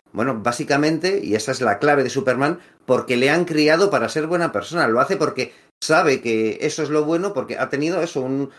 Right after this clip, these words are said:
una, una educación adecuada, ¿no?". Y por lo visto todo el mundo en la sala se quedó con el culo torcidísimo diciendo,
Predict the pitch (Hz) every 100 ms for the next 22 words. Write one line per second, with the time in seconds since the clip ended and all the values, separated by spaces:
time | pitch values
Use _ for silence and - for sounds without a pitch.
0 | - - 143 - 156 175 165 165 123 -
1 | 156 131 101 117 165 117 143 120 110 127
2 | 185 156 170 175 170 165 185 190 123 123
3 | 151 117 104 - 170 170 139 156 185 165
4 | 123 107